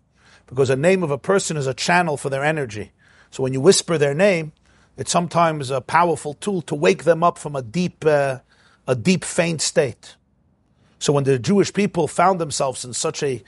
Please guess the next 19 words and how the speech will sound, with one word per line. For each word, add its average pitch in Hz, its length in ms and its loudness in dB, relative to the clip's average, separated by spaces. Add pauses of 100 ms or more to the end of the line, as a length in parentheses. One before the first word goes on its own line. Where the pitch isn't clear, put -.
(140)
spiritual 208 640 4
faint, 202 560 -2 (400)
coma-like 190 560 2
state, - 580 2
comatose, 175 760 -2 (380)
the 151 80 -6
Ribbono 175 360 4
Shel 180 160 -2
Olam 165 320 0
whispered 185 540 2
the 156 80 -2
name 180 360 2
of 143 100 -4
the 143 80 -8
Jewish 156 360 -6
people 156 300 -4
into 160 240 -6
their 143 240 -4
ear. 135 280 -4